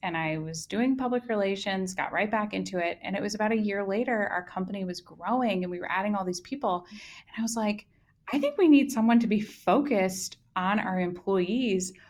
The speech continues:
almost like in a P R program, but as, like, a key audience." And so that's where this conversation started with actually the C M O here about how can we get involved in,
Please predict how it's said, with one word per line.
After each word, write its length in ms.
almost 320
like 120
in 60
a 60
P 180
R 120
program, 580
but 240
as, 220
like, 180
a 60
key 340
audience." 640
And 120
so 120
that's 260
where 100
this 160
conversation 960
started 540
with 140
actually 420
the 80
C 220
M 160
O 160
here 400
about 320
how 180
can 140
we 100
get 140
involved 460
in, 280